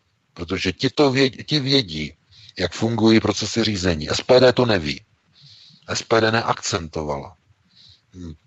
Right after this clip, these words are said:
prioritu, eh, že chtějí získat ministerstvo školství a jako hlavní, že nic jiného je nezajímá. Školství.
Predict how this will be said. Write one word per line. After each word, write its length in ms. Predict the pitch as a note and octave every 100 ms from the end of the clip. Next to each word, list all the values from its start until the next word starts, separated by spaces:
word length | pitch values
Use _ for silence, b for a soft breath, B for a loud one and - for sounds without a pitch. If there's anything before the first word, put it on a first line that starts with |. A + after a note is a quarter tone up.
| -
prioritu, 760 | F#2 F2 E2+ D#2+ - F2+ D2+
eh, 1300 | D2+ _ _ _ _ _ _ - E2+ D#2 D2+ D2+ D#2+
že 140 | D#2+ E2+
chtějí 300 | - F2+ E2+
získat 280 | E2+ - E2+
ministerstvo 440 | E2+ E2+ G2 F2+
školství 520 | - G2 F2 - F2
a 140 | - F2+
jako 280 | F2 G2
hlavní, 560 | E2+ F2 E2+ E2 D2 C2 _ _ _ _ _
že 120 | F2
nic 260 | E2+ F#2+ F2
jiného 300 | E2+ E2+ E2+
je 100 | E2+
nezajímá. 580 | E2+ E2+ D#2+ D2 C2+ - B B _ _
Školství. 920 | - - - G#2 E2+ - - C#2+